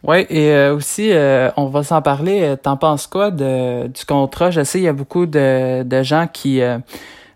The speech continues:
ne sont pas d'accord avec, euh, le contrat que Marc Bergevin a donné à Carey Price. Toi, t'en penses quoi ? Est-ce que ça vaut la peine d'y avoir donné, euh, ce gros contrat-là ?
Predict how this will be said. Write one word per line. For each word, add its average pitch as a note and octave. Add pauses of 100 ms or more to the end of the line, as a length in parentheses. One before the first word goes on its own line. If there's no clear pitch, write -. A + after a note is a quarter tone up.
(300)
ne D3+
sont D3
pas G3
d'accord F3
avec, D#3
euh, C#3+
le C3+
contrat C#3+
que D#3+
Marc C#3
Bergevin C#3
a D#3
donné C#3
à C#3
Carey C3+
Price. F3+
Toi, F#3
t'en C3+
penses C3
quoi ? F3+
Est-ce E3
que D3
ça C3+
vaut D3
la C#3+
peine G3
d'y G3
avoir E3+
donné, E3+
euh, D#3+ (440)
ce -
gros D3+
contrat-là ? D3+